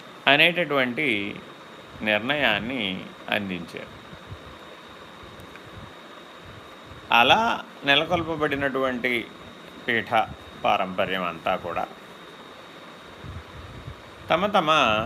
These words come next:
గురు పారంపర్యాన్ని కలిగి ఉంటాయి. అయితే నేటి కాలంలో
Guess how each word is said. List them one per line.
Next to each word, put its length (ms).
గురు 220
పారంపర్యాన్ని 840
కలిగి 300
ఉంటాయి. 300
అయితే 720
నేటి 640
కాలంలో 1040